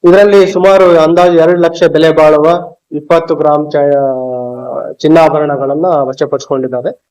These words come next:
ಏನು ದರೋಡೆ ಆಗಿತ್ತು, ಎಲ್ಲಾ ಚಿನ್ನಾಭರಣಗಳು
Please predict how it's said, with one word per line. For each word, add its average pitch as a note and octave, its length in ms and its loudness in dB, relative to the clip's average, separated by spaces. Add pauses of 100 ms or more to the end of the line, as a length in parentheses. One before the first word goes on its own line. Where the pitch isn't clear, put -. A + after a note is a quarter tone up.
(580)
ಏನು F#3+ 400 4
ದರೋಡೆ F3+ 280 4
ಆಗಿತ್ತು, D#3 420 0 (520)
ಎಲ್ಲಾ E3 240 2 (1500)
ಚಿನ್ನಾಭರಣಗಳು D#3 920 0